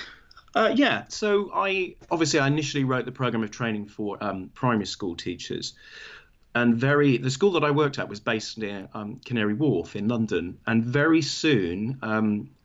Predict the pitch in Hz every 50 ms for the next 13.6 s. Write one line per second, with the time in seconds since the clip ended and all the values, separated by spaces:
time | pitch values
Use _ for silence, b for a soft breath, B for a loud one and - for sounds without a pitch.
0 | - - 120 120 - 156 135 135 120 117 117 - 151 135 127 131 120 110 104 104
1 | 107 104 104 104 101 104 113 120 123 123 123 120 120 - 110 107 107 101 92 87
2 | 90 90 87 65 65 78 90 - B B B B B B B B B B - -
3 | 120 113 107 - - - - - 123 110 95 87 85 87 107 - 113 110 - -
4 | 120 120 110 104 - - 87 85 78 76 - - - _ _ _ - - 123 117
5 | 107 120 131 156 165 165 147 143 - 143 135 127 110 104 95 95 95 98 101 98
6 | 95 - - 107 104 101 104 - 98 - - 92 95 98 - - - - - -
7 | 117 117 127 120 120 117 110 104 101 107 101 98 95 92 - - - - - -
8 | - - - - - 107 - - - 104 92 98 104 107 104 - 87 85 82 -
9 | - - B B B B B B B 185 208 - - - 135 - - 110 92 87
10 | 98 98 98 92 - 101 92 90 90 - - 95 90 90 92 90 92 92 107 101
11 | 98 - - 110 101 95 - - 117 110 107 101 - - 101 101 98 98 95 -
12 | - - 104 95 - - - 113 - _ _ - - - - 92 87 82 - 90
13 | 78 - 120 110 101 87 80 - - - -